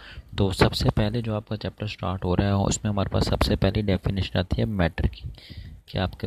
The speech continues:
पास matter क्या चीज़ है। तो बेटा, matter में आपने दो चीज़ें हमेशा याद रखनी है कि हर वो चीज़ जिसका कोई ना कोई मास हो, कोई ना कोई वज़न हो, ठीक है, और वो क्या करे, occupy करे space को।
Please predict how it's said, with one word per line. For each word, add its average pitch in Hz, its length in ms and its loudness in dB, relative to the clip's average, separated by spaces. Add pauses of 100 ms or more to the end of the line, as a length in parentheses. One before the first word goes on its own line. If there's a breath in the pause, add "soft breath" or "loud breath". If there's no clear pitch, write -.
पास 101 360 0 (300)
matter 95 440 -2
क्या 95 160 -2
चीज़ 87 300 -6
है। 87 120 -6 (640 loud breath)
तो 98 60 2
बेटा, 104 240 6
matter 101 280 0
में 104 140 -2
आपने 101 240 -4
दो 98 200 -2
चीज़ें 101 260 -2
हमेशा 95 400 0
याद 92 280 0
रखनी 92 340 -4
है 107 120 -4 (580 loud breath)
कि 107 120 0
हर 104 240 6
वो 120 180 -2
चीज़ 104 340 0
जिसका 104 340 4
कोई 101 220 -2
ना 107 140 -2
कोई 107 220 2
मास 90 540 0
हो, 110 160 2 (560)
कोई 98 200 0
ना 101 120 -4
कोई 110 160 2
वज़न 95 400 4
हो, 98 260 4 (280)
ठीक 98 220 -4
है, 127 80 -4 (920 loud breath)
और 104 260 2
वो 107 140 -2
क्या 104 180 -4
करे, 107 260 0
occupy 107 560 0
करे - 220 4
space - 460 4
को। - 180 -6